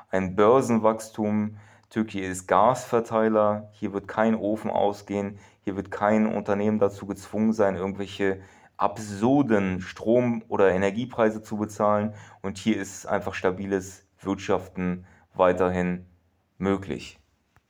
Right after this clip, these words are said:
Auch wurde das Mindestrentenalter abgeschafft, während im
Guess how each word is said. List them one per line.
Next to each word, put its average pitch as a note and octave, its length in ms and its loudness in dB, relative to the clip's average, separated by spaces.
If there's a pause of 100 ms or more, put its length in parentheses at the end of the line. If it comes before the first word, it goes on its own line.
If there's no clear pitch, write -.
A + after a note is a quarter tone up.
(2000)
Auch B2 300 6
wurde B2+ 260 4
das A#2 560 2 (1080)
Mindestrentenalter F#2 1160 2
abgeschafft, - 840 -2 (240)
während G2+ 300 2
im G2 400 -4